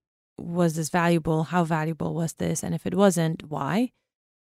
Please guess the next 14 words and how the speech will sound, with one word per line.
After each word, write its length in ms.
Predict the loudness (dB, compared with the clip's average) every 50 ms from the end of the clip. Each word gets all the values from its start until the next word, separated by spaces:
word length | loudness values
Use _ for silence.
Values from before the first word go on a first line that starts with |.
| _ _ 0
And 240 | 2 4 6 6 6
matching 400 | 6 6 6 6 4 4 4 6
that 120 | 6 4 4
against 600 | 2 2 2 2 2 0 0 -2 -4 -6 -8 -8
what 240 | -4 -2 0 2
audience 560 | 2 4 4 4 2 2 0 0 0 -2 -4 -4
responded 760 | -4 -4 -4 -4 -2 -2 0 0 0 0 -2 -2 -4 -8 -12 -16 _ _ _ _ -8
versus 360 | -4 -2 -2 -2 -2 -6 -6
didn't, 580 | -4 0 0 0 2 2 0 0 -2 -2 -6 -10 _ _ _ _ _ _ _ _ _ -12 -4
versus 600 | 0 0 0 2 0 0 0 0 0 0 0 -2
responded 380 | -2 -2 0 0 2 2 0
positively 540 | 0 0 -2 -2 0 -2 -4 -4 -4 -4 -4
versus 360 | -4 -4 -6 -8 -6 -8 -8
didn't, 460 | -4 -2 -2 0 0 0 -2 -2 -4